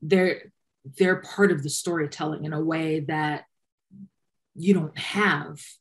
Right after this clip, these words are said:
over when you're just dealing with words. And so, you know, to convey the story in the space of forty or fifty pages versus in the space of one illustration versus in the space of two hundred pages are two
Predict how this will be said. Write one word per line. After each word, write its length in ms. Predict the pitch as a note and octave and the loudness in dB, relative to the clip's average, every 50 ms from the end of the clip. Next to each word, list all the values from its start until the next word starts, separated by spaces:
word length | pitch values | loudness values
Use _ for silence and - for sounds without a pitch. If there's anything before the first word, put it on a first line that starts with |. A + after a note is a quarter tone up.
| _ _ - | _ _ 0
over 600 | F3+ F3 D#3+ C#3+ E3+ D#3 D3+ D3+ D3+ D3 D3 - | 0 2 2 0 -2 -2 -2 -4 -4 -6 -8 -4
when 160 | D#3 F#3 F#3 | -2 -2 0
you're 120 | E3+ F3 E3 | 2 2 0
just 360 | D3 C3+ F3+ F#3 F#3 - - | 0 0 -2 -2 -2 -4 -4
dealing 280 | - E3 D3 D#3 D3 - | -2 -2 -2 -4 -8 -12
with 160 | - - - | -14 -16 -12
words. 720 | D3 D3 E3 F3 D#3+ - - _ _ - - - - - _ _ _ _ _ _ _ _ _ _ _ _ _ _ _ _ _ _ _ - | -10 -8 -8 -8 -8 -10 -14 _ _ -16 -16 -16 -16 -18 _ _ _ _ _ _ _ _ _ _ _ _ _ _ _ _ _ _ _ -10
And 140 | E3 E3 D3+ | -8 -6 -4
so, 600 | - - - E3 D#3+ D#3+ D#3 D#3 D3+ D3 D3 D3 _ _ _ _ _ _ _ _ _ _ _ _ _ _ _ _ _ _ _ | -2 0 0 2 2 2 0 0 -2 -2 -4 -8 _ _ _ _ _ _ _ _ _ _ _ _ _ _ _ _ _ _ _
you 100 | - F3+ | -4 -2
know, 140 | E3+ D#3+ D#3+ | 0 0 0
to 180 | D3+ - - G3+ | 2 4 2 4
convey 440 | G3+ G3+ G3+ F#3+ F#3+ F#3+ G3+ G#3 G#3 | 6 8 8 8 10 12 12 12 10
the 120 | G3+ F#3 | 10 6
story 800 | F3+ - - - G3 F#3+ F#3+ F#3+ F#3 E3+ D#3+ D#3 D3 C#3 C#3 - _ _ _ _ _ - | 2 0 0 2 4 4 6 6 6 4 2 0 -2 -4 -6 -10 _ _ _ _ _ -6
in 140 | - F#3+ F#3+ | -2 0 2
the 80 | F3+ E3+ | 2 2
space 500 | - - - - F#3 F#3 F#3 F#3 - - | 0 -2 -2 0 2 2 2 2 0 -2
of 140 | F3 E3 - | -2 -4 -4
forty 360 | - - F3+ F3 E3+ E3+ E3+ | -4 -2 0 2 4 4 4
or 100 | E3 D#3+ | 2 0
fifty 360 | - - F3 D#3+ - - D#3+ | -2 -4 -4 -4 -4 -6 -6
pages 560 | D#3 - - E3+ D#3+ D#3 D3 E3+ D#3+ D3+ - - | -6 -4 -2 0 0 0 0 -2 -4 -4 -6 -4
versus 680 | F3 E3 D#3+ D#3 - - E3 D#3+ D3+ D3 C#3+ - - _ _ _ _ _ _ _ - | -4 -4 -2 -2 -2 -2 -2 -2 -2 -2 -4 -8 -12 _ _ _ _ _ _ _ -2
in 120 | - F3+ F#3 | 2 2 4
the 80 | E3+ | 4
space 480 | D#3+ - - - - F3+ F3+ F3 - - | 2 -2 -2 2 2 4 4 4 2 0
of 180 | E3 D#3 C#3+ C#3 | -2 -2 -2 -4
one 300 | D3+ D#3+ E3 E3 E3 E3 | -6 -4 -4 -2 -2 -2
illustration 840 | D#3+ D#3 D#3 D#3+ D3 - - - D#3+ D#3+ D3+ D3 - D3+ C#3+ D3 D3+ | -2 -2 -2 -2 -4 -4 -4 -4 -4 -2 -2 -2 -4 -4 -6 -6 -4
versus 500 | D3+ F3 F3 E3 E3 - E3+ E3 D#3 C#3 | -4 -2 -2 -2 -2 -2 -2 -2 -2 -2
in 120 | E3+ E3 D#3+ | -2 -4 -4
the 60 | D#3 | -4
space 420 | D3 - - - E3+ E3+ E3 - | -6 -6 -2 0 0 0 0 0
of 160 | F3 E3 - - | -4 -6 -6 -4
two 220 | - - F#3+ F3 | -2 0 0 2
hundred 340 | C3+ F#3 F3+ E3+ D#3+ D3+ - | 2 0 0 0 -2 -4 -4
pages 500 | - D#3+ D#3+ D#3+ D#3 - E3 E3 - - | -2 0 0 0 0 -2 -6 -6 -6 -6
are 100 | D#3 D3 | -8 -8
two 360 | - - - G#3 F#3+ E3+ D3 | -6 0 2 4 4 4 2